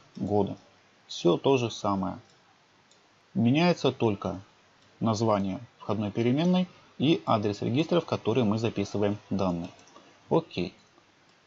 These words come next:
Далее макросы по чтению этих регистров, когда мы хотим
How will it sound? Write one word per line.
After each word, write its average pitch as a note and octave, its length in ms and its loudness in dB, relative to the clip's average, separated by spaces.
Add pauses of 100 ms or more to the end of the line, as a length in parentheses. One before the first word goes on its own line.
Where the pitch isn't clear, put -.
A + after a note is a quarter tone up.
Далее G2+ 640 0
макросы D#3 520 2
по D3 340 0
чтению C3 720 0 (160)
этих A#2 320 0
регистров, G#2 520 0
когда G#2 260 2
мы E3+ 120 0
хотим A2+ 420 -2